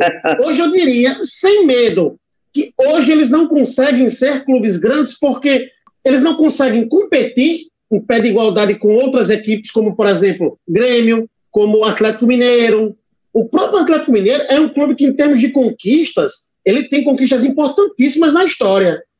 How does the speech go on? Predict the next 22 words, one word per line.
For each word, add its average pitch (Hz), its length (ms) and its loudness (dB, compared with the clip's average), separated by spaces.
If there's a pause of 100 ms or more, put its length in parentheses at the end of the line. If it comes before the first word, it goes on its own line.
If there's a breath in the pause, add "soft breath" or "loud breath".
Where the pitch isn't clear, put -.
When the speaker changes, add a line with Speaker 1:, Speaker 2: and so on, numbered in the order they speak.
(180)
Speaker 2:
Mas 262 240 2
não 339 260 2
é, 262 320 0 (320)
se - 140 -2
você 269 280 0
pegar 262 260 0
o - 100 -4
cômputo 277 340 0
geral, 202 640 0 (340)
é 196 420 2
um 262 180 0
clube 294 320 0
que 302 120 0
conquistou 294 440 -2
tudo, 320 460 0 (440)
ou 254 140 0
que 285 120 -4
conquistou 320 440 0
muito 339 320 2
durante 330 260 0
muito 320 340 0
tempo. 277 500 -2